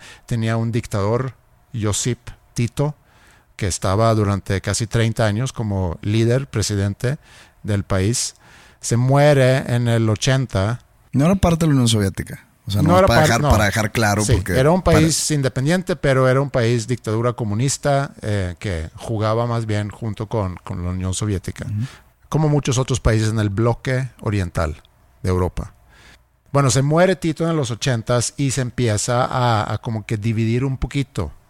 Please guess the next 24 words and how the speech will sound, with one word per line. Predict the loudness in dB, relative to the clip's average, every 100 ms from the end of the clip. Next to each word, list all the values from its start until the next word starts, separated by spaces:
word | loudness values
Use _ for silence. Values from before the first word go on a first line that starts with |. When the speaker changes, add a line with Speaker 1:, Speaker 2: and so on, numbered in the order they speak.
| -6
Speaker 1:
el, | -4 -2
el | -2 -2
país. | 0 2 0 -2 -8 -8
O |
sea, | -4
él | 0 2
había | 4 4 4
unido | 4 4 4 2
los | 0
diferentes, | -2 -2 -2 -2 -4 -2
digo, | -2 0
son | 0 0
diferentes | 0 0 -2 -2 -4 -2
regiones, | -2 0 0 0 -4 -4
está | -6 -4
Serbia, | 0 0 2 2 2 2 0
está | -2 -2 0 0 -2 0
Speaker 2:
Y, | 2 2 2
y, | 2
y | 2
son, | 2 2 0
incluso | 0 0 2 0 2
son | 0 0
etnias. | -2 -2 -2 -4 -8 -8